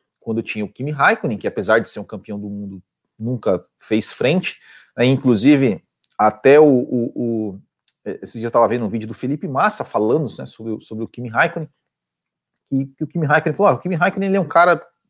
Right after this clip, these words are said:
super profissional, nunca ficou naquela coisa de, olha, é, pra mim tem que ser melhor, pra mim não tem", ele vai lá, aceita, né, o dele,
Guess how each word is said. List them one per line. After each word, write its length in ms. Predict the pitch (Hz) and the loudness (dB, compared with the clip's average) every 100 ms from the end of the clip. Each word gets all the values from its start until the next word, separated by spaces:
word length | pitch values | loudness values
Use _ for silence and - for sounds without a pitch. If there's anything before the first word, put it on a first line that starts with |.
| - | -10
super 300 | - 185 165 | -2 2 2
profissional, 800 | 160 - - 127 139 165 156 151 - _ 147 | 2 -2 -2 2 4 6 4 2 -14 _ -4
nunca 300 | 185 180 160 | -4 -2 -6
ficou 320 | - - 147 | -6 -2 -2
naquela 260 | 131 139 | 0 -2
coisa 320 | 127 143 127 120 | -2 -4 -4 -4
de, 320 | 123 113 - _ _ - | -4 -4 -6 _ _ -2
olha, 580 | 160 185 143 104 101 - _ _ - | 2 4 4 2 0 -8 _ _ -6
é, 300 | 120 120 107 | 0 0 -2
pra 200 | - 131 | -2 -2
mim 120 | 147 | -2
tem 120 | 147 | -6
que 60 | - | -4
ser 160 | 143 | -2
melhor, 320 | 110 131 160 | 2 4 2
pra 100 | 135 | 2
mim 140 | 127 127 | -4 -6
não 100 | 110 | -6
tem", 240 | 160 165 | -6 -4
ele 100 | 147 | -4
vai 200 | 127 131 | 0 2
lá, 420 | 139 170 170 147 | 4 4 4 2
aceita, 440 | 131 - 151 147 131 | -4 -2 -2 -2 -6
né, 200 | 151 151 | -4 -4
o 200 | 127 120 | -6 -8
dele, 600 | 120 175 170 147 139 | -2 0 0 0 -2